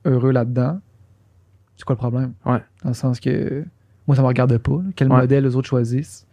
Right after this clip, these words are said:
Speaker 2: Ouais.
Speaker 1: puis quelle dynamique. Puis elle a fait, « Oui,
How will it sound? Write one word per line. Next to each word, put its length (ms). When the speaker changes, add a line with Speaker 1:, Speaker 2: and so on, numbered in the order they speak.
Speaker 2:
Ouais. 140
Speaker 1:
puis 240
quelle 180
dynamique. 680
Puis 140
elle 80
a 80
fait, « 220
Oui, 420